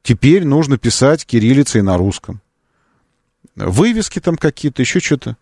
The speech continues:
И названия жилых комплексов и домов. Все, они не должны быть теперь какими-то, эти, а,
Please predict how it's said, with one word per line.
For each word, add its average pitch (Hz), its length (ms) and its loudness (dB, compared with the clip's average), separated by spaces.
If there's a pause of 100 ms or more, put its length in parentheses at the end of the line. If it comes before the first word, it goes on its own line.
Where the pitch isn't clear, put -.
(360)
И 180 140 4
названия 185 560 2
жилых 143 480 2
комплексов 151 580 0
и 107 40 2
домов. 101 500 0 (1200)
Все, 107 300 2
они 107 160 2
не 110 100 4
должны 107 400 0
быть 104 160 -4
теперь - 480 -6
какими-то, 90 680 -4 (460)
эти, 92 340 -6 (260)
а, 50 920 -6